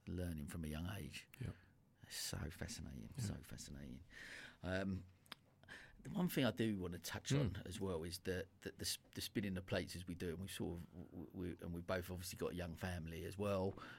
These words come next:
Speaker 1: Um, talk to me about work-life balance. How do you, how do you keep the plate spinning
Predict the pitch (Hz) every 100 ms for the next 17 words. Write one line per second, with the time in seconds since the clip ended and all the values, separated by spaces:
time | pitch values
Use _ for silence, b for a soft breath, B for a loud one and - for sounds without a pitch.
0 | B - 90 87 92 90 87 - - -
1 | - - - - - - - - - -
2 | - - - - - 120 104 95 92 87
3 | 95 - 95 76 - 85 64 - 92 101
4 | 90 95 - 123 98 107 98 95 107 -
5 | - 85 - - 87 82